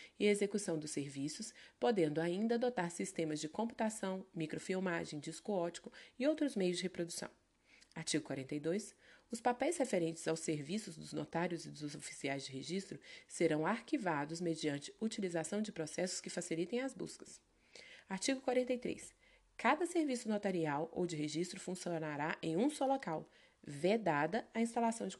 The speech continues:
sucursal. Artigo quarenta e quatro. Verificada a absoluta po-, impossibilidade de se prover, através de concurso público, a titularidade de serviço notarial ou de registro,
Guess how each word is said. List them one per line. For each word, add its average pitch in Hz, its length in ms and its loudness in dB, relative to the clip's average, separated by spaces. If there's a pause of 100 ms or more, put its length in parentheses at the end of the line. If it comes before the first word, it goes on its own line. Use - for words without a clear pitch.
sucursal. - 640 -2 (1080)
Artigo 196 380 0
quarenta 202 340 0
e 226 60 0
quatro. - 360 -8 (340)
Verificada 233 800 2
a 254 80 6
absoluta 285 640 2
po-, 233 200 0
impossibilidade 175 1040 -2 (300)
de 180 120 -2
se 269 200 0
prover, 147 520 2 (120)
através 175 400 2
de - 80 -4
concurso 196 420 -4
público, - 420 -8 (280)
a 175 60 -4
titularidade 185 800 2
de 160 120 -8
serviço 160 480 -2
notarial 151 460 -4
ou 147 40 -6
de 143 140 -10
registro, 147 520 -4